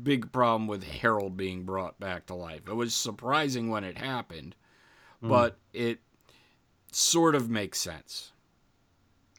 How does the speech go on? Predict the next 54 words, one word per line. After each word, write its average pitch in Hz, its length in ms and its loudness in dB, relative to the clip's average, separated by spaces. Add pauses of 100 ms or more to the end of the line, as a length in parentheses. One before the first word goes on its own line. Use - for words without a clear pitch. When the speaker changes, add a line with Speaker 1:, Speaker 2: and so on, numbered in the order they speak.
(680)
Speaker 1:
And, 110 380 -2
and 131 160 6
is 127 160 4
Speaker 2:
Do 131 60 6
Speaker 1:
at 135 60 4
Speaker 2:
you 196 60 10
know 220 60 12
Speaker 1:
least 175 320 4
plausible. 107 760 2 (1160)
Speaker 2:
Yeah, 165 220 8
but 151 140 4
do 185 60 10
you 196 60 12
not 196 80 12
think 208 200 8
it's 151 240 12
just 156 240 10 (340)
smacks - 400 12
of 123 80 6
them 127 220 12
having 120 240 12
run 110 180 12
out 113 140 12
of 110 80 10
ideas? 117 560 10 (400)
They're 127 80 8
like, 127 440 10
"Okay, 147 280 12
right, 123 200 12
we 123 120 8
need 131 140 10
the 135 60 10
big 123 220 10
bad 113 240 12
villain. 110 240 10
It's 104 100 -4
gonna 127 160 2
be 123 120 6
Harold, 110 500 12
right? 104 220 4
Okay, 104 200 -4
here's 117 200 6
the 113 80 -6
spot 107 260 4
story, 107 240 4
right? 104 220 6
And 107 160 4
we're 123 80 12
gonna 135 200 12
have 117 360 12
Ward 113 720 10
kill 110 220 12
him 107 200 10
for, 104 500 6